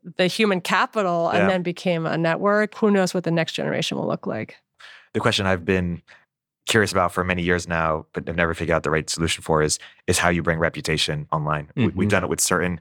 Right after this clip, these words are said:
Speaker 2: certain categories, like Rate My Professor, you know,
Speaker 1: Yeah.
Speaker 2: things like that. But reputation is so valuable. I mean, reference checks that we, we do is just, is so redundant on so, so many levels. And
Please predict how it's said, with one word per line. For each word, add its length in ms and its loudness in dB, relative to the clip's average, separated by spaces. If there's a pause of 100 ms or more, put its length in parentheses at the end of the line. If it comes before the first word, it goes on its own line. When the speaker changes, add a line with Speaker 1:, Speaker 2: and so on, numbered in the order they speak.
(280)
Speaker 2:
certain 240 0
categories, 460 2
like 160 -4
Rate 120 2
My 140 -2
Professor, 640 0
you 60 4
know, 80 4
Speaker 1:
Yeah. 140 4
Speaker 2:
things 160 -2
like 160 -2
that. 220 2 (340)
But 300 2
reputation 460 2
is 80 -2
so 140 0
valuable. 500 0
I 40 -2
mean, 280 -8 (120)
reference 360 -2
checks 320 -2
that 140 0
we, 180 0
we 100 0
do 160 0
is 80 0
just, 260 -2 (320)
is 140 -4
so 140 4
redundant 420 -2
on 80 -4
so, 180 -6
so 200 -2
many 100 -2
levels. 340 0
And 140 -6